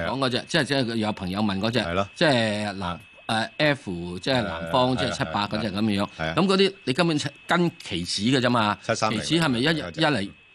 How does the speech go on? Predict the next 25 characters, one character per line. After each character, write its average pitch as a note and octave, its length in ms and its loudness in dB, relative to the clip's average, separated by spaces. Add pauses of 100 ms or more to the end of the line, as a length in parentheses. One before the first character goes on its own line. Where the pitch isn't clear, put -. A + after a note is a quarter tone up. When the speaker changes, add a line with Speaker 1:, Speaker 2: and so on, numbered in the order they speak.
(120)
Speaker 1:
喐 B2+ 100 -4 (100)
嚟 F#2+ 60 -2 (100)
喐 B2+ 120 -2
去 B2+ 60 0
啊？ D#3 80 0 (100)
Speaker 2:
係 E2+ 80 -8
啊。 F#2 100 -10 (200)
Speaker 1:
有 D#3 180 4
啲 - 20 -2
嘢 G#3+ 240 4
一 - 40 -8
定 D3 160 0
會 D3+ 80 0
抬 A2+ 180 0
炸 C3 200 2
彈 B2 240 2
嘅。 C3+ 160 0 (200)
Speaker 2:
係 E2 140 -8
啊。 F#2 60 -10
Speaker 1:
好 D3+ 140 0
似 E3+ 140 -4
呢 D#3 200 -2
個 C#3 120 -6
嘅 A#2 180 -4
係， A2+ 160 -4